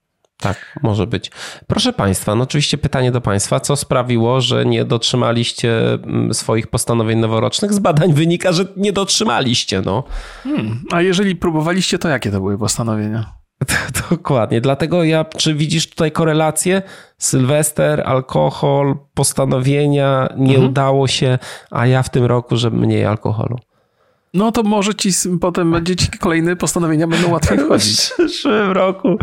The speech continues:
Speaker 1: w przyszłym roku coś bardziej sensownego. Dobrze, i tu już, już się rozgadaliśmy dosyć mocno. Proszę państwa, e, PlayStation Store pokazał,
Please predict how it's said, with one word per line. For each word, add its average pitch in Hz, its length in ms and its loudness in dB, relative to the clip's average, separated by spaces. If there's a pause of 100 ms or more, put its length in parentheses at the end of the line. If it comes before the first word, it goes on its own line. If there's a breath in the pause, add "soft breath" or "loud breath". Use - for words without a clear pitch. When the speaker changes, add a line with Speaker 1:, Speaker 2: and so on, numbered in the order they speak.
(380 loud breath)
Speaker 1:
w - 20 -6
przyszłym 180 400 2
roku 139 280 2
coś 131 180 0
bardziej 117 360 0
sensownego. 110 680 0
Dobrze, 131 440 2
i 113 120 0
tu 190 140 2
już, 160 140 2 (100)
już 185 200 2
się - 160 0
rozgadaliśmy 120 680 2
dosyć 110 340 0
mocno. 117 480 0 (300 loud breath)
Proszę 185 220 0
państwa, 175 580 -2
e, 131 200 2
PlayStation 156 580 0
Store 135 260 2
pokazał, 117 640 2